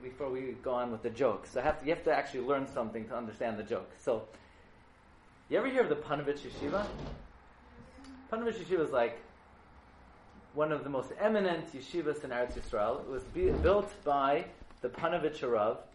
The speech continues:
Rabbi Yosef Shalom Kahaneman, who was one of the greatest builders of Torah in our century, also one of the greatest fundraisers. Obviously, if you're gonna build Torah, if you're gonna build Moistos,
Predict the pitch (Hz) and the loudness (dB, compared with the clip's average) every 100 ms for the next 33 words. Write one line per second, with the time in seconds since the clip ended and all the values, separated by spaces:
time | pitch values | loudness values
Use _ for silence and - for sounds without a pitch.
0 | - 113 131 147 147 143 123 - - 135 | -6 -4 2 2 2 -2 -2 -6 -6 -4
1 | 123 123 - 113 107 101 104 151 - - | -4 -6 -12 -8 -6 -6 -8 -8 -16 -20
2 | - - - - - 143 147 143 147 143 | -20 -20 -20 -20 -12 0 2 4 2 0
3 | 127 123 143 175 196 196 196 - 120 117 | 0 -2 2 4 6 4 2 -6 -10 4
4 | 151 170 151 135 - 147 135 131 117 113 | 4 4 0 0 -2 0 2 2 0 -2
5 | - 113 - 131 165 202 - - - 156 | -2 -4 -2 0 0 0 -10 -20 -2 2
6 | 196 190 180 156 135 135 160 135 - - | 2 2 0 0 0 2 2 0 -4 2
7 | 147 117 104 101 98 95 156 180 165 - | 2 4 2 2 -2 2 4 4 0 -2
8 | 123 113 117 123 117 160 180 - - 190 | -4 -4 -8 -8 0 4 6 4 0 0
9 | 160 127 127 117 165 160 156 - - - | 0 -2 -6 2 6 6 2 -10 -16 -2
10 | 165 220 220 156 147 | 6 6 6 8 8